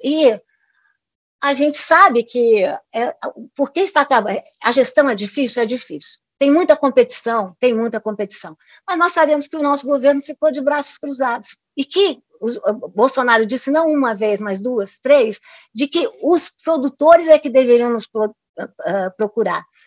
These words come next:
É uma péssima gestão. E é uma péssima gestão pra nossa,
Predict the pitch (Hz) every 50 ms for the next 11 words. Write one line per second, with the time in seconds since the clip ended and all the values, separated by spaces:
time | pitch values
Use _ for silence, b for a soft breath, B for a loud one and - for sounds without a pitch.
0 | b b b b b b _ _ _ - - 392 381 370 - 330 320 320 330 -
1 | 285 277 254 247 226 208 - - - 156 - _ _ _ _ _ _ _ - 285
2 | 330 349 330 339 339 339 320 339 - 285 285 311 277 233 269 240 - - 302 302
3 | 302 269 254 277 - _ _ 247 269 269 254 262 285 302 320 320 320 - - 302
4 | 285 269 254 -